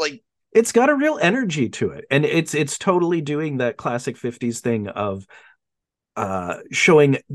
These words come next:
Speaker 2: like, it, it knows it can't show anything explicit, so it's really going hard into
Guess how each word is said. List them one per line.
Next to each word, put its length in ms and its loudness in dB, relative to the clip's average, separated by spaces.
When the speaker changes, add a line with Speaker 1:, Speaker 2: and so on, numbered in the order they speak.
Speaker 2:
like, 240 4
it, 360 -8
it 280 0
knows 420 4
it 140 -4
can't 240 -2
show 240 2
anything 480 0
explicit, 580 -6
so 220 -2
it's 240 -2
really 480 0
going 280 -2
hard 300 -6
into 380 -6